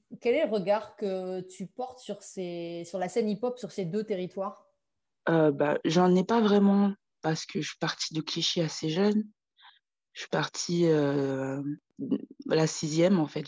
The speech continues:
Speaker 2: On a déménagé dans le sud directement. Donc, euh, je sais pas du tout comment, euh, la scène se porte là-bas, mais de manière, euh,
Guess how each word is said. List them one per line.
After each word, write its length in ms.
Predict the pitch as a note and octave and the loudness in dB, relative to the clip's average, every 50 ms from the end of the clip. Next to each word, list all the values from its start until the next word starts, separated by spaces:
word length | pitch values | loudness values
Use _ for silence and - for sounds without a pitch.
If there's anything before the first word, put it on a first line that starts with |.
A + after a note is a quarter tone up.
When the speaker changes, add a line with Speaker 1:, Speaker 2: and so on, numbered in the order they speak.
| - | -4
Speaker 2:
On 120 | - D#3 D#3 | -2 0 2
a 80 | D3 | 2
déménagé 560 | C#3+ D3+ D3 D3 C#3+ C#3 C#3+ C#3+ C#3 C#3 D3 D3 | 0 0 0 0 0 0 0 -2 -2 -2 -2 -2
dans 100 | D3 C#3 | -2 -4
le 60 | C#3 | -6
sud 280 | - - - G#3 G#3 F3 | -4 -2 0 0 0 0
directement. 760 | - - D#3 D3+ D3 - - D3 C#3+ D3 D#3+ F#3 A3+ B3+ - _ _ _ _ - - - - - - - _ _ _ | 0 -2 -2 -2 -4 -6 -4 -2 2 2 2 2 0 -2 -6 _ _ _ _ -20 -20 -20 -20 -20 -20 -20 _ _ _
Donc, 380 | - D3 D#3+ E3 E3 D#3+ - - | -2 2 4 4 4 2 2 4
euh, 460 | F3+ F3 E3+ E3+ E3 E3 D#3+ D#3+ D#3 | 4 6 6 6 6 4 4 4 2
je 100 | D#3 E3 | 2 0
sais 180 | D#3+ - - F3+ | -2 -2 -2 -2
pas 220 | - - A3+ A#3+ | 0 2 2 2
du 160 | G3+ G#3+ G#3+ | 2 0 -2
tout 180 | G#3 - A#3 G#3 | -4 -4 -4 -2
comment, 640 | G#3 A3+ G#3+ G#3 G#3 G3+ G3+ G3+ G3+ G3 F#3+ F3+ E3+ | 2 4 6 6 6 6 6 6 6 4 4 4 2
euh, 260 | E3 E3 D#3+ D#3 D#3 | 2 2 2 2 0
la 140 | D3+ D#3 D#3 | 0 -2 -4
scène 240 | - - E3+ E3 E3 | -4 -4 -4 -4 -2
se 120 | - - | -2 -4
porte 280 | - - E3+ - - E3+ | -6 -6 -8 -6 -2 -2
là-bas, 420 | D3+ D3 D3 D3 C#3+ F3+ G#3+ C4+ | 0 2 2 2 2 2 4 6
mais 380 | C4 A3 F#3+ F3 E3 E3 D#3 D3 | 6 6 6 6 6 4 2 2
de 120 | C#3+ E3 | 0 -2
manière, 460 | D#3+ D#3+ D#3 D#3 D3+ D#3 D#3 D#3 D3+ | 2 2 4 4 4 4 2 2 0
euh, 160 | D#3 D#3 - | 0 0 0